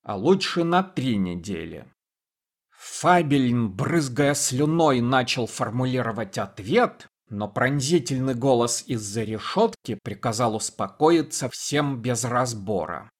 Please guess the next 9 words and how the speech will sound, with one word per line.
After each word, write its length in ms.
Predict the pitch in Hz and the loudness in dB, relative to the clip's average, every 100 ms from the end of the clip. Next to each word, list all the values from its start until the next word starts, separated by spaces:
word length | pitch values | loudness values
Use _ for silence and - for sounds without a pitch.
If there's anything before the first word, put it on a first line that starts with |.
| _ _ _ _ _ _ _ _ | _ _ _ _ _ _ _ _
Вскоре 600 | - - - 127 202 220 | -10 -10 2 6 6 4
пленникам 840 | 196 156 175 170 180 190 180 190 | 0 2 4 4 2 2 2 2
принесли 560 | 190 175 190 196 190 202 | 2 4 4 2 2 0
пищу, 720 | - - 117 95 - 104 98 - _ _ | -2 -2 0 0 -2 -4 -8 -12 _ _
грубую 640 | 92 117 139 110 107 101 101 | -8 0 0 0 -2 0 0
овсянку 760 | 98 - - 175 180 175 139 | -2 -4 6 6 6 -2 -6
с 160 | 139 - | -6 -8
отвратительным 920 | - 101 98 98 113 - 104 104 107 | -8 -6 -6 -4 -6 -4 -6 -4 -4
запахом. 800 | 104 110 82 101 98 - 80 | -2 0 0 -4 -12 -14 -14